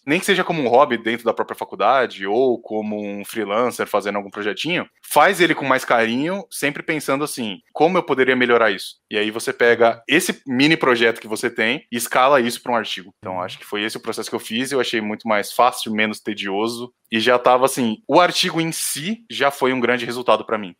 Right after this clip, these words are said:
Speaker 1: né? Pra mim e pra
Speaker 2: Entendo.
Speaker 1: empresa, no caso.
Speaker 2: Olha aí, pessoas, então vocês que estão nos ouvindo aí agora e querem saber como fazer um estudo de caso, fica a dica aí pra você, tá? <laughs> E, Daniel, conta pra gente, assim, no final desse processo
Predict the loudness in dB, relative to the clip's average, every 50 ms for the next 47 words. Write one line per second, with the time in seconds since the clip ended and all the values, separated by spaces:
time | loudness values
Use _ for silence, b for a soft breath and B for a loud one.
0 | _ -6 -6 -2 0 0 0 0 -2 -2 -4 -4 -4 -4 -4 -4 -4 -4 -8 -10
1 | -8 -8 -8 -8 -8 -14 _ _ _ _ _ -4 0 2 2 2 2 0 0 -2
2 | -2 -2 -2 -2 -2 -2 -4 -4 -2 -2 0 0 -2 -2 -2 -2 -2 -2 -2 -4
3 | -8 -8 -6 -4 -4 -4 -2 2 2 2 2 2 2 2 2 2 2 0 -2 2
4 | 2 4 4 2 0 0 0 0 -2 0 -4 -4 -4 -2 -2 -2 -4 -2 -2 -2
5 | -2 -2 -6 -6 -8 -6 -6 -4 0 2 2 2 2 0 -2 -6 -6 -6 0 2
6 | 2 2 2 0 0 2 2 4 4 4 4 4 2 2 2 0 2 2 0 -2
7 | 0 0 0 0 0 0 -2 -2 -4 -6 -8 -16 _ _ _ _ _ _ _ -10
8 | -6 -4 -4 -2 2 2 2 2 2 0 0 -2 -2 0 0 2 4 4 4 4
9 | 2 0 0 -2 -2 -2 -2 -4 -2 -2 -4 -6 -6 -2 2 4 4 4 2 -2
10 | -4 -4 -4 0 2 2 2 2 0 -6